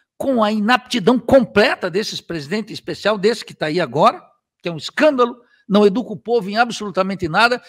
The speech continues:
renuncia às prerrogativas do presidencialismo, não atua em consequência,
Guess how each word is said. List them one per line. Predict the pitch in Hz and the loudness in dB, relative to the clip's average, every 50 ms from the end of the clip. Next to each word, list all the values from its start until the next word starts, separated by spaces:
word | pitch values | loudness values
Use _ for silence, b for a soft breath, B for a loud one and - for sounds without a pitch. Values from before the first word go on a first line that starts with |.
| b b b | b b b
renuncia | b 190 254 277 285 262 233 - - - - 294 269 | b 4 4 4 4 2 -2 -4 -4 -2 -2 -2 -2
às | - | -2
prerrogativas | - 233 220 202 175 214 208 196 170 - - 240 220 214 180 | 0 0 2 2 2 0 0 0 0 -2 -4 -4 -2 -2 -2
do | 180 175 | -2 -4
presidencialismo, | 147 196 202 175 156 170 180 160 - 165 160 170 214 254 240 220 240 240 - B B B B B | -2 -2 -2 -2 -4 -8 -10 -10 -8 -8 -8 -6 -6 -6 -6 -8 -10 -12 -14 B B B B B
não | 208 214 294 311 311 | 4 6 6 8 6
atua | 247 - - - 285 285 | 4 2 2 0 0 2
em | 269 226 | 2 0
consequência, | - 220 214 180 - 190 156 - 202 226 247 254 - 247 247 | 0 0 -2 0 0 -4 -2 0 0 0 0 0 0 0 -2